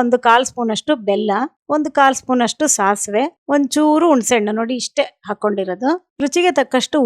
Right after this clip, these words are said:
ಉಪ್ಪು, ಕಾಲ್ ಲೋಟದಷ್ಟು ನೀರು, ಇಷ್ಟು ಹಾಕೊಂಡು ಚೆನ್ನಾಗಿ ಮಿಕ್ಸಿ ಮಾಡ್ಕೋಬೇಕು. ನೋಡಿ ಈ ತರ ಈ ಕನ್ಸಿಸ್ಟೆನ್ಸಿಯಲ್ಲಿ ನೀವು ಮಾಡಿ ಇಟ್ಕೋಬೇಕು ನುಣ್ಣಗೆ. ಒಂದು ಬಾಣ್ಲಿಗೆ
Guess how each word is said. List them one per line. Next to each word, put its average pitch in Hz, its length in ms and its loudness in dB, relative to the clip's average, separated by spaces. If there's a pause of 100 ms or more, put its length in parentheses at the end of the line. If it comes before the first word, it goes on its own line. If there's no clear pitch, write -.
ಉಪ್ಪು, 240 280 2 (400)
ಕಾಲ್ 277 280 4
ಲೋಟದಷ್ಟು 247 500 0 (140)
ನೀರು, 233 280 0 (360)
ಇಷ್ಟು - 200 -4 (120)
ಹಾಕೊಂಡು 214 460 0 (300)
ಚೆನ್ನಾಗಿ 226 380 -2 (100)
ಮಿಕ್ಸಿ 349 320 -4
ಮಾಡ್ಕೋಬೇಕು. 180 440 -6 (200)
ನೋಡಿ 202 180 -6 (260)
ಈ - 20 -2 (120)
ತರ 190 120 -2 (400)
ಈ 269 100 0 (120)
ಕನ್ಸಿಸ್ಟೆನ್ಸಿಯಲ್ಲಿ 208 840 -4 (100)
ನೀವು 220 180 -2 (140)
ಮಾಡಿ 214 300 -2 (300)
ಇಟ್ಕೋಬೇಕು 190 460 -6 (160)
ನುಣ್ಣಗೆ. 220 400 -2 (240)
ಒಂದು 277 240 2
ಬಾಣ್ಲಿಗೆ 220 440 0